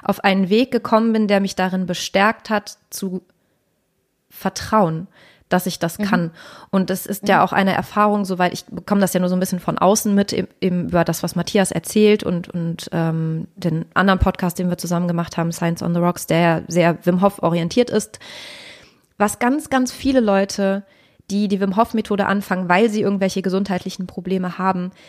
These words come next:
Speaker 2: Mhm.
Speaker 1: da als
Speaker 2: Mhm.
Speaker 1: so unglaublich hilfreich erleben, ist, dass das erste Mal jemand ihnen sagt, "Ich vertraue deinem Körper, ich vertraue dir, ich vertraue deinen Selbstheilungskräften und du
Speaker 2: Mhm.
Speaker 1: kannst das
Speaker 2: Mhm.
Speaker 1: auch."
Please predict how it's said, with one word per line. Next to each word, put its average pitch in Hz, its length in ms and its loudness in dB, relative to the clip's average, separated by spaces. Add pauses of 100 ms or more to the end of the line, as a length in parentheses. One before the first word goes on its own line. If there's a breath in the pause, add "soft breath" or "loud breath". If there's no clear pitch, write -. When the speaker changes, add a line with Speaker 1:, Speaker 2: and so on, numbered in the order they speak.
(100)
Speaker 2:
Mhm. 202 120 -4
Speaker 1:
da 196 160 4
als 202 260 2
Speaker 2:
Mhm. - 20 -6
Speaker 1:
so 220 120 0
unglaublich 220 560 0
hilfreich 226 520 0
erleben, 202 360 0
ist, 196 180 -8
dass 185 160 -6 (100)
das - 240 -4
erste 240 400 2
Mal 196 240 2
jemand 196 480 0
ihnen 185 420 -4 (840)
sagt, 180 480 2
"Ich - 180 -6
vertraue 233 840 0
deinem 185 580 0 (100)
Körper, 226 500 0
ich - 120 -8
vertraue 220 580 2
dir, 208 380 0
ich 233 100 -6
vertraue 214 560 0
deinen 202 320 0
Selbstheilungskräften 196 1700 -2
und 202 260 -2
du 233 80 4
Speaker 2:
Mhm. 240 60 0
Speaker 1:
kannst 214 360 -2
das 185 180 -2
Speaker 2:
Mhm. 190 80 -4
Speaker 1:
auch." 185 360 2